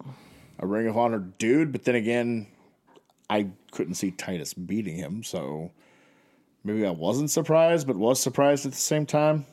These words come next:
Nah, it was two and a half stars. Josh the Goods Woods defended the Pure title against Wheeler Yuta. Uh, Yuta with the somewhat surprise win. I gave it three stars.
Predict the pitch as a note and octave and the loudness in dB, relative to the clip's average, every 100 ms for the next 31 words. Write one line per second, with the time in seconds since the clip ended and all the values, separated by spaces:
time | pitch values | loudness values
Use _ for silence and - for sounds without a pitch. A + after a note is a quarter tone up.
0 | _ - G#2+ G#2 G#2 - A2+ F#2 F2+ - | _ -8 -4 -2 -4 -2 0 0 -2 -6
1 | G2 G#2 _ _ _ _ _ _ _ _ | -8 -10 _ _ _ _ _ _ _ _
2 | _ _ _ - E3+ - C#3 F3 F3 E3 | _ _ _ 2 4 4 4 6 8 6
3 | C3+ F3 F#3 F3+ C#3+ C#3 E3 C#3+ E3 E3 | 6 6 8 4 2 2 2 4 2 4
4 | E3 D#3+ D#3+ D3 C3+ C3 D#3+ D#3 D3 F#3 | 6 6 6 2 4 4 6 6 6 6
5 | G3 G3 F#3 - - - - - B2+ B2 | 8 6 4 0 -20 -20 -4 2 4 6
6 | D3+ E3+ D#3+ D#3+ C#3+ C#3 C#3 C3+ - _ | 6 6 4 4 6 6 6 4 0 _
7 | _ _ _ _ _ _ _ - - A3+ | _ _ _ _ _ _ _ -6 2 2
8 | F#4+ A4 F#4 - - - - B2 - - | 4 2 2 0 -18 -6 -2 -2 -4 2
9 | A#2+ A#2 A2 G2 A2+ A#2+ E3+ G3+ - _ | 4 4 2 0 0 2 2 0 -4 _
10 | _ _ _ _ _ _ _ _ - _ | _ _ _ _ _ _ _ _ -20 _
11 | - G#2+ A2+ B2 B2 - A#2+ A2 G2+ A2 | -8 -4 2 4 4 0 -2 0 0 0
12 | G3 | 0